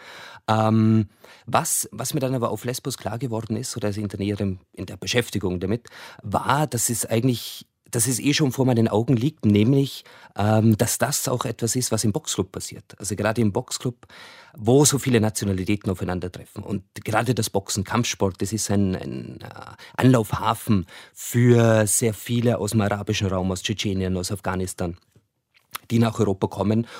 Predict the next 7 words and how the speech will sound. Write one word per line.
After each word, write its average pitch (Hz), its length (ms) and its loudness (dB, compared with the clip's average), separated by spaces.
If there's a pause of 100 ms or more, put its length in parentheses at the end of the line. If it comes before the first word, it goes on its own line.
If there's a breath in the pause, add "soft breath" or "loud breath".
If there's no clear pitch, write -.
und 101 220 -4
dadurch 123 400 -2
wieder 101 280 0
so 98 200 -4
Anschluss 107 380 0
finden. - 340 -10 (560 loud breath)
Ähm, 107 580 4